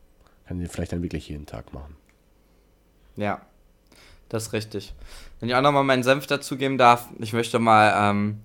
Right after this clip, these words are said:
Speaker 2: auf den Titel unserer dreizehnten Folge, ähm, referenzieren, nämlich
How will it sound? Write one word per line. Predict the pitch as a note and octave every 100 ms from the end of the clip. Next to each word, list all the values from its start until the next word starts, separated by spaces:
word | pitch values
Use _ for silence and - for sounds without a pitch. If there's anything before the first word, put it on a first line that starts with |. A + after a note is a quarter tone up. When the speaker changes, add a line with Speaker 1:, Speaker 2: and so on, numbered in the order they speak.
| -
Speaker 2:
auf | G#2+
den | A#2 A2+
Titel | A2+ G#3 B2 A#2
unserer | A2 A2+ G#2+
dreizehnten | G#2 A#2+ - - A2 A2
Folge, | A2 A#2 C3+ B2 A2+ A2 -
ähm, | G2+ G2+ G#2
referenzieren, | G#2 G#2+ F#2 F#2 - G2+ G2+
nämlich | G#2 G#2 G#2+